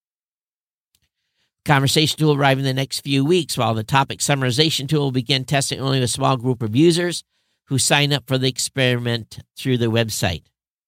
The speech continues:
YouTube says the conventional tools' responses will be generated by a large language model that draws on information from YouTube and the web and are designed to help viewers dive in deeper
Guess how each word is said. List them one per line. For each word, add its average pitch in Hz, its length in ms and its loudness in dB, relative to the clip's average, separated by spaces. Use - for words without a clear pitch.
YouTube 139 380 2
says 139 320 2
the 131 60 -4
conventional 139 760 -2
tools' 147 480 4
responses 135 640 -2
will 120 80 -6
be 113 80 -2
generated 143 400 0
by 117 120 0
a 107 60 -2
large 135 380 0
language 135 420 -4
model 127 200 0
that 104 120 -4
draws 117 320 0
on 117 120 -4
information 117 580 -6
from 95 140 -6
YouTube 202 520 4
and 180 500 4
the 156 160 2
web 131 460 2
and 117 100 -4
are 117 80 0
designed 123 380 2
to 135 60 4
help 120 220 2
viewers 113 360 0
dive 113 340 2
in 104 200 -2
deeper 208 520 0